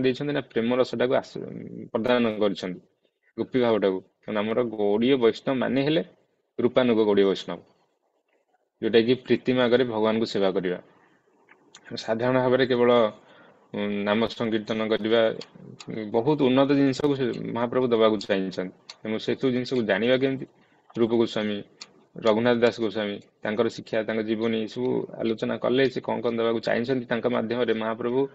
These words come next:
କ'ଣ ଦେବାକୁ ଚାହିଁଛନ୍ତି ଗୋସ୍ୱାମୀମାନଙ୍କ ମାଧ୍ୟମରେ, ରୂପ ଗୋସ୍ୱାମୀଙ୍କ ମାଧ୍ୟମରେ, ତ ସେଇଟା ସବୁ ଆମେ ଆସ୍ତେ ଆସ୍ତେ ଜାଣିପାରିବା। ଆଉ ତାକୁ ପ୍ରାପ୍ତ କରିବାକୁ ଲାୟତ ହେବା। ଆମର ବୈଧି ମାର୍ଗ ନୁହଁ, ଆମର ହେଲା ରାଗାନୁଗ ମାର୍ଗ। ବୈଧି ମାର୍ଗ ଦେଇ ଆସ୍ତେ ଆସ୍ତେ ରାଗାନୁଗ ମାର୍ଗରେ ପ୍ରବେଶ କରିବାକୁ ହିଁ ପଡ଼ିବ।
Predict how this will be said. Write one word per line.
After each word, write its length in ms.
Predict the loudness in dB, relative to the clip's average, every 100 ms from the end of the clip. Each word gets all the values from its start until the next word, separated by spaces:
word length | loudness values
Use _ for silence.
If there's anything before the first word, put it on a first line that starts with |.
| -14 _ _ _ _
କ'ଣ 180 | 2 2 4
ଦେବାକୁ 260 | 4 4 4
ଚାହିଁଛନ୍ତି 540 | 2 2 2 2 2 0 -6 -4
ଗୋସ୍ୱାମୀମାନଙ୍କ 540 | -4 -2 -2 0 0 0
ମାଧ୍ୟମରେ, 300 | 0 -2 0 0
ରୂପ 160 | -2
ଗୋସ୍ୱାମୀଙ୍କ 360 | -4 -2 -2 -2 -2
ମାଧ୍ୟମରେ, 400 | -2 -4 -2 -4 -8 _ _ _ _ _
ତ 60 | _
ସେଇଟା 240 | -4 2 2
ସବୁ 120 | 2
ଆମେ 140 | 0 -2
ଆସ୍ତେ 160 | -2
ଆସ୍ତେ 160 | -4 2
ଜାଣିପାରିବା। 460 | 2 2 0 -2 -6 -12 _ _ _ -10
ଆଉ 80 |
ତାକୁ 220 | -4 -4 -2
ପ୍ରାପ୍ତ 260 | -4 0 2
କରିବାକୁ 300 | 4 4 4 2 2 4
ଲାୟତ 260 | 6 6
ହେବା। 220 | 2 0 -2 -12 _ _ _ -6
ଆମର 160 | -2
ବୈଧି 320 | 4 4 4 4
ମାର୍ଗ 220 | 4 4
ନୁହଁ, 180 | 4 2
ଆମର 220 | -2 -2 0
ହେଲା 140 | 0
ରାଗାନୁଗ 400 | 0 4 4 4 2 0
ମାର୍ଗ। 200 | -4 -8 -12 _ _ _
ବୈଧି 220 | -2 0
ମାର୍ଗ 220 | 2 2 2
ଦେଇ 220 | 4 4 4
ଆସ୍ତେ 220 | 2 0
ଆସ୍ତେ 200 | 0 0 0
ରାଗାନୁଗ 340 | 2 2 0
ମାର୍ଗରେ 320 | -2 0 -2 -2
ପ୍ରବେଶ 300 | -2 -2 -4
କରିବାକୁ 320 | -4 -4 -2
ହିଁ 100 | -2
ପଡ଼ିବ। 260 | 0 -2